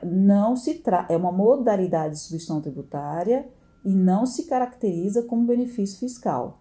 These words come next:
Portanto, não necessita aí de convênio do confas.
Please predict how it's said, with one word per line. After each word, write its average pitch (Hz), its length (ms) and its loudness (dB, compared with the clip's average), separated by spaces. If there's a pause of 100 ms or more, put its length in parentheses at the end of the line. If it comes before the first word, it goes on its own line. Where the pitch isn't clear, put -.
(160)
Portanto, 196 640 0
não 180 260 -2
necessita 220 800 0
aí 185 340 -4 (140)
de 190 160 -4
convênio 180 760 -2
do 190 240 2
confas. - 800 -4